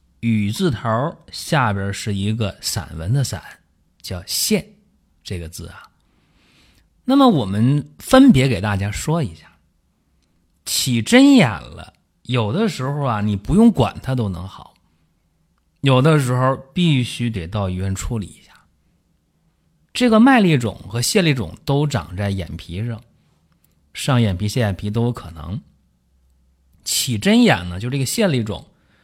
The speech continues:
说眼皮长小疙瘩，哎呦，这眼睛也红了，也磨得慌，眼睛还痒痒，不舒服。怎么办呢？大家往往会买点眼药水消炎的啊，所谓的消炎就抗生素类的，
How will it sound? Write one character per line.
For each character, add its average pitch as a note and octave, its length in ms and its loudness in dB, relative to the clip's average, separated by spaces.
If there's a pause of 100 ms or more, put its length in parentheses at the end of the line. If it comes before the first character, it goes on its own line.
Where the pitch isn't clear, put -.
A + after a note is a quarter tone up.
(240)
说 F3+ 160 -6
眼 C3 200 0
皮 D#3 120 -2
长 D3+ 200 -2
小 A2+ 120 -2
疙 B2+ 260 -4
瘩， B2+ 120 -8 (360)
哎 C#3 100 -4
呦， B2+ 260 0
这 B2 80 -2
眼 G#2 220 -2
睛 B2 100 2
也 A2+ 100 2
红 G2+ 300 -4
了， A#2+ 60 2
也 G#2 100 0
磨 F#2+ 280 -2
得 C3+ 140 0
慌， G#2 240 -4
眼 E2+ 200 -8
睛 G2+ 100 -6
还 B2+ 80 -4
痒 G#2 320 -4
痒， G2+ 200 -6 (240)
不 B2 120 -8
舒 D#3 280 -4
服。 B2+ 200 -10 (1500)
怎 G2+ 120 0
么 G#2+ 60 4
办 C3 240 4
呢？ B2+ 180 4
大 C3+ 140 2
家 C3 140 4
往 A#2+ 240 6
往 G#2 120 4
会 A#2+ 120 2
买 A2+ 200 2
点 B2 160 0
眼 G2+ 120 0
药 B2 160 0
水 A2 200 -6
消 A#2 220 -2
炎 A2 300 0
的 B2+ 120 -2 (380)
啊， F#2+ 220 -12
所 F#2+ 260 -4
谓 A#2+ 220 2
的 G2+ 200 0
消 A2 220 -2
炎 G2 140 -2
就 G2+ 100 -4
抗 - 180 -6
生 G2+ 140 0
素 A2+ 160 0
类 F2 160 -4
的， D#2+ 100 -12